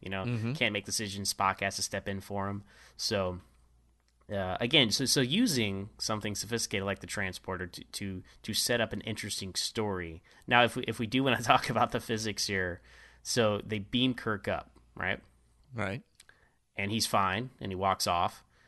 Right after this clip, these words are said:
Speaker 2: He's a little
Speaker 1: Uh,
Speaker 2: woozy. He's a little
Speaker 1: yeah, he,
Speaker 2: woozy.
Speaker 1: he's a little woozy, so there's like, "Oh, what's going on here?" Right?
Speaker 2: Yep, yep.
Speaker 1: Uh, uh, half of myself <laughs> isn't split away. It's this weird feeling. So, but, but obviously, all the matter is there. Like, he's not,
Speaker 2: Right.
Speaker 1: like, an incomplete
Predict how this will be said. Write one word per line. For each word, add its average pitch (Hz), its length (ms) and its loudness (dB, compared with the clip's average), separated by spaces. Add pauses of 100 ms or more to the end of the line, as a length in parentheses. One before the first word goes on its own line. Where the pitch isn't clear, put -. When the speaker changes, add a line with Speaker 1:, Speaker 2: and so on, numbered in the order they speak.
(160)
Speaker 2:
He's 120 120 -4
a 117 60 0
little 131 160 8
Speaker 1:
Uh, 135 100 6
Speaker 2:
woozy. 110 360 0
He's 131 100 -12
a - 40 -6
little 117 140 8
Speaker 1:
yeah, 113 40 8
he, 135 80 8
Speaker 2:
woozy. 127 100 6
Speaker 1:
he's 151 140 8
a 156 40 0
little 160 160 4
woozy, 110 200 2
so 120 160 2
there's 113 200 2
like, 98 220 0
"Oh, - 80 -2
what's - 180 -4
going 117 180 4
on 127 120 4
here?" 170 220 -2 (100)
Right? - 180 -8
Speaker 2:
Yep, 95 220 2 (120)
yep. - 80 -2 (160)
Speaker 1:
Uh, 101 40 2
uh, - 100 0
half 107 320 6
of 120 100 -2
myself 135 420 6
<laughs> - 0 -
isn't 135 220 2
split 143 240 4
away. 143 280 2
It's 101 100 -4
this 120 160 -6
weird 151 180 -2
feeling. 185 300 -4 (320)
So, 120 240 4
but, 113 240 2
but 123 140 4
obviously, 117 680 6 (720)
all 131 200 6
the 113 120 0
matter 98 540 6
is 95 160 -2
there. 80 360 -4 (160)
Like, 104 120 0
he's 107 160 -2
not, 123 100 6
Speaker 2:
Right. 120 60 6
Speaker 1:
like, 104 160 2
an 101 80 -4
incomplete 107 720 -4